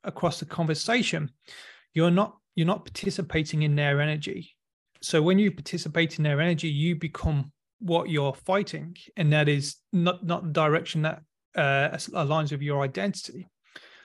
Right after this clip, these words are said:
So your identity holds the empowerment. So it, no matter what situation you're in, if they're trying to take your power, within your identity, within your empowerment,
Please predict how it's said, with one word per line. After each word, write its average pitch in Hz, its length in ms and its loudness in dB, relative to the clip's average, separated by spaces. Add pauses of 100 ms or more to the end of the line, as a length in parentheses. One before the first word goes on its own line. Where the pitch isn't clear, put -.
So - 120 -6
your 143 220 4
identity 185 540 0
holds 147 260 -2
the 143 100 -2
empowerment. 156 600 -4
So 151 200 -2
it, - 200 -4
no 175 120 0
matter 208 240 4
what 208 200 -2
situation 180 580 -2
you're 165 260 0
in, 170 200 0 (720)
if 156 120 -8
they're 202 140 4
trying 214 260 2
to - 60 -12
take 202 120 0
your 170 120 0
power, 170 440 0 (1040)
within 190 280 0
your 196 180 4
identity, 185 720 -2
within 165 280 2
your 190 220 2
empowerment, 170 500 -2